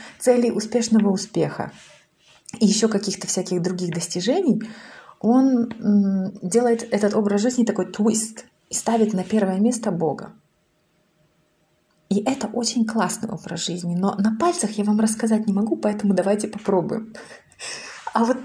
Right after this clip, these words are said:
честно, как называется такая профессия, я не знаю. Ну пусть это будет лайф-стилист, окей. И понимаете, в чем красота особенная для меня?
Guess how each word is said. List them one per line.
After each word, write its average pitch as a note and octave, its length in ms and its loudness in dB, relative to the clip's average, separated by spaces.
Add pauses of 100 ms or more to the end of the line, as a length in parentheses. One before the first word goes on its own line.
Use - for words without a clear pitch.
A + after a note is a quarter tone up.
(120)
честно, - 420 0
как G#3 280 -2
называется G#3 640 2
такая G#3 360 0
профессия, G3 640 -4 (520)
я C#3+ 180 -4
не C#4+ 140 0
знаю. - 400 -2
Ну A3 220 4
пусть F#4+ 260 0
это D4 160 0
будет C#4 340 2
лайф-стилист, G#3 800 2
окей. A3+ 580 2 (880)
И G#3+ 80 0
понимаете, A3 440 4
в - 80 -2
чем G#3+ 200 4
красота A3 520 2
особенная E3 680 2
для A#2 160 -4
меня? - 280 -8